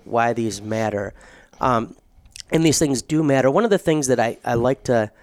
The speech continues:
remind students, and I used to like to remind people in Bible class about, is when people were willing to risk their lives over some of these issues or to give their lives as a part of the communion of saints,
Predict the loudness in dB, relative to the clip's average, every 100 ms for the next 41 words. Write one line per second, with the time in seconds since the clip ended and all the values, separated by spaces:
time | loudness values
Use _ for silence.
0 | _ _ _ _ _ -8 -2 0 2 2
1 | 2 0 -2 -2 2 2 2 0 0 0
2 | -2 -2 -2 -2 -2 -2 -2 -4 -4 -2
3 | 0 0 -2 -2 0 0 -4 -8 -12 _
4 | _ _ -14 -4 -2 0 -2 -6 -8 -18
5 | -20 -20 _ -2 -2 0 -2 2 2 2
6 | 0 4 4 4 2 -2 _ -6 -6 0
7 | 0 0 -2 0 2 2 0 0 0 0
8 | -4 -10 -10 _ _ _ _ _ _ _
9 | -4 0 0 0 0 -2 -2 -2 -2 -4
10 | -6 -8 -12 -4 -4 -4 -8 -6 -2 -2
11 | 0 0 2 0 -2 -6 -12 -18 -20 -20
12 | -20 -20 -20 -20 -20 -20 -4 0 2 2
13 | 0 0 0 -4 -2 0 0 0 -2 -2
14 | 0 -2 -6